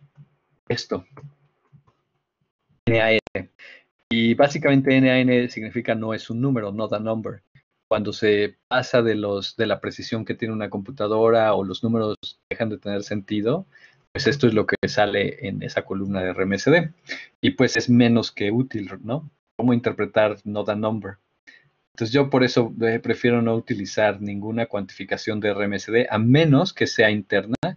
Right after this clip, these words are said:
que sea para un, un ligando, por ejemplo, un control positivo, o donde hay ligandos muy, muy parecidos, donde se pueden hacer identificaciones de qué átomos están cambiando o cuáles no participan, eh,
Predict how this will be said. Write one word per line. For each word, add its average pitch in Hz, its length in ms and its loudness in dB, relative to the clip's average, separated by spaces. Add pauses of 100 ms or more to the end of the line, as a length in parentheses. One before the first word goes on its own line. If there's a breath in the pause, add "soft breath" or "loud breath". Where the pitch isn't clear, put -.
que - 60 -12
sea 104 280 -4 (160)
para 95 320 0
un, 117 300 4 (200)
un 120 140 6
ligando, 110 680 2 (440)
por 95 100 -4
ejemplo, 113 280 -2
un 113 60 -2
control 107 360 -2
positivo, 107 680 -6 (640 loud breath)
o 147 200 6
donde 113 320 0
hay 113 80 2
ligandos 113 480 0
muy, 127 520 2
muy 110 300 -6
parecidos, 107 600 -6
donde 98 300 -10
se - 100 -18 (280)
pueden 110 320 -2
hacer 101 540 -2
identificaciones 98 1080 -6
de 95 260 -8
qué 117 100 4
átomos 107 560 0
están 98 340 -4
cambiando 113 640 2
o 120 120 2
cuáles 147 420 4
no 123 140 4 (380)
participan, 107 720 -6 (240)
eh, 95 760 -2